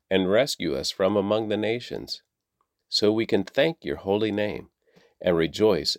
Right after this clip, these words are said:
and praise you. Praise the Lord, the God of Israel, who lives from everlasting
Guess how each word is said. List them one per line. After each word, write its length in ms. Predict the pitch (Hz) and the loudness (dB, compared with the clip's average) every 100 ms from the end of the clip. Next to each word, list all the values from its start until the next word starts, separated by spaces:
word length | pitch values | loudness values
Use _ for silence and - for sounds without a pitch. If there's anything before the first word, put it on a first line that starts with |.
| - | -8
and 140 | 73 | -12
praise 400 | - 101 98 73 | -6 -4 -4 -6
you. 160 | 62 71 _ _ _ _ _ _ _ | -12 -16 _ _ _ _ _ _ _
Praise 320 | - 180 185 | -2 -2 0
the 140 | - 151 | 0 2
Lord, 420 | 85 92 - - _ _ _ - | 2 2 -2 -12 _ _ _ -10
the 100 | 80 | -6
God 320 | 87 98 101 | -2 0 0
of 100 | 82 | 0
Israel, 560 | 87 98 85 76 55 _ _ _ _ _ | 0 0 -4 -6 -10 _ _ _ _ _
who 140 | 113 95 | 0 2
lives 460 | 92 131 135 135 | 2 2 2 -2
from 220 | - 85 - | -2 -2 2
everlasting 880 | 98 110 104 95 98 - 98 104 | 2 2 0 0 -2 -6 -8 -8